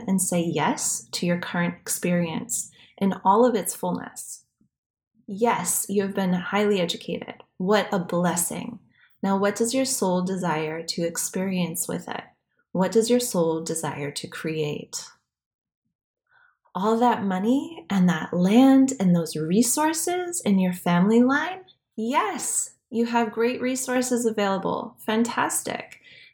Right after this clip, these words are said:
Now, what does your soul desire to create? What does your soul desire to live?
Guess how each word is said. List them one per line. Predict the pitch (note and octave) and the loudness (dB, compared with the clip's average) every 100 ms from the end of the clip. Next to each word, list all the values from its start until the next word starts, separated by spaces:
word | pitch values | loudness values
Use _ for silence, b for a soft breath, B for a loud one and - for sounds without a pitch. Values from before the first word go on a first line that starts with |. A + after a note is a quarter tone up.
| - | -2
Now, | G#3+ A3 | 2 2
what | G#3 F3+ F3+ F#3+ G3+ | 2 0 2 0 -2
does | - A#3+ | -2 0
your | A#3+ B3 | 2 2
soul | A#3+ - E3+ E3 D#3+ - | 0 0 2 2 0 -4
desire | - F3+ F3+ C#3+ C#3+ C#3+ C#3+ | -6 -4 -4 -2 -2 -4 -6
to | - F3 | -10 -12
create? | - D#3+ D3+ D#3 D3 - - - _ _ _ _ _ _ _ _ _ _ _ _ | -8 -6 -2 0 -2 -6 -12 -16 _ _ _ _ _ _ _ _ _ _ _ _
What | G3+ F3 E3+ F3 - - | -4 0 0 -2 -6 -8
does | G3+ F#3+ | -6 -4
your | F#3+ | -4
soul | F#3+ - E3 D3+ D#3 - - | -6 -2 0 0 -2 -10 -6
desire | F3 E3+ D#3 D3 D3+ D3 - | -6 -4 -4 -2 -4 -8 -10
to | - - | -12 -8
live? | D3+ D3+ C#3+ C#3+ - - - | -6 -4 -6 -6 -8 -16 -20